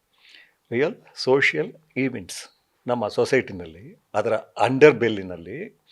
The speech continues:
ನೂರಾರು ಕಣ್ಣಿಗೆ ಕಾಣದೇ ಇರೋ ಗೋಪಿಗಳಿದ್ದಾವೆ. ಆ ಗೋಪಿಗಳಲ್ಲಿ ಬಂದು ಬಲಿ ಕೊಡೋದು, ನರಬಲಿ, specially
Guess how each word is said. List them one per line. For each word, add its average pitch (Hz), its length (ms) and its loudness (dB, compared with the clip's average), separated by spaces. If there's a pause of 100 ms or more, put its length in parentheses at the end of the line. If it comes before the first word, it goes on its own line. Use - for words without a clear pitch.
(460)
ನೂರಾರು 175 600 8
ಕಣ್ಣಿಗೆ 143 380 2
ಕಾಣದೇ 123 340 2
ಇರೋ 107 180 2
ಗೋಪಿಗಳಿದ್ದಾವೆ. 98 920 -6 (440)
ಆ 107 180 6
ಗೋಪಿಗಳಲ್ಲಿ 101 720 -2
ಬಂದು 180 500 -2 (840)
ಬಲಿ 113 200 2
ಕೊಡೋದು, 95 340 -8
ನರಬಲಿ, 113 540 -2 (560)
specially 196 680 2